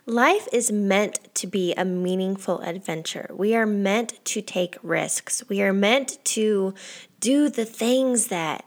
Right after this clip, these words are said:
ruffle our feathers or, or kinda scare us, because that's where the magic lies. I've brought to you a Hollywood helicopter cameraman to dive into exactly that.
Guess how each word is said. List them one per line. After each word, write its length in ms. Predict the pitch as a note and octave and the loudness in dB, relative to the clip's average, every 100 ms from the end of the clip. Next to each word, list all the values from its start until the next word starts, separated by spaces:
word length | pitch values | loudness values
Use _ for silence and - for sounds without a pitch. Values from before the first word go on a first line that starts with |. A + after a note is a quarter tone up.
| - - - _ | -18 -20 -20 _
ruffle 320 | - C#4+ D4 | 2 4 4
our 160 | C4+ B3+ | 6 4
feathers 680 | A#3+ A#3 C4+ B3 G#3+ F#3 F3 | 2 4 6 6 6 4 2
or, 320 | G3+ G3+ F#3 | 0 2 2
or 140 | G3 | -2
kinda 400 | G3 - B3+ C4+ | -4 -2 0 2
scare 460 | B3+ - - A#3+ B3 | 2 2 2 2 4
us, 240 | G3+ F#3+ | 2 0
because 320 | - - A3 F#3+ | -4 -4 -2 0
that's 440 | G#3 G#3+ C4+ - | 4 4 4 0
where 140 | A3 | 0
the 100 | A3 | 2
magic 540 | F#3 F3 F3 F3 E3+ - | 2 2 0 0 -6 -4
lies. 580 | D#3 - - - - - - - - | -2 -2 -4 -6 -6 -8 -12 -16 -6
I've 260 | - G#3+ B3 | 4 4 6
brought 300 | B3+ C4 - | 6 4 4
to 120 | - | 0
you 420 | B3 A3 A3 A3 - | 2 2 2 2 2
a 140 | G3 G3 | 2 0
Hollywood 760 | - - A3 A#3+ B3 A#3+ A#3+ | -4 0 2 4 2 2 0
helicopter 800 | A3 A3 A3 B3 B3 A3 G#3+ G3+ | -2 0 2 2 2 0 2 -4
cameraman 800 | - - G#3+ A3 A3+ A3 A3 A3 A3 - - | -4 0 2 2 2 2 2 0 -4 -14 -10
to 180 | - G#3+ | -4 0
dive 360 | F#3+ G3+ G#3 G3 | 4 4 4 2
into 420 | G#3 - A3 G#3+ | -2 0 0 0
exactly 920 | - F#3 E3+ D#3+ F3+ G3 A3 G#3 G#3+ - | -2 -4 -2 0 0 -2 -2 -2 -2 -8
that. 580 | - D3+ A2+ - - - | -8 -2 -2 -4 -10 -18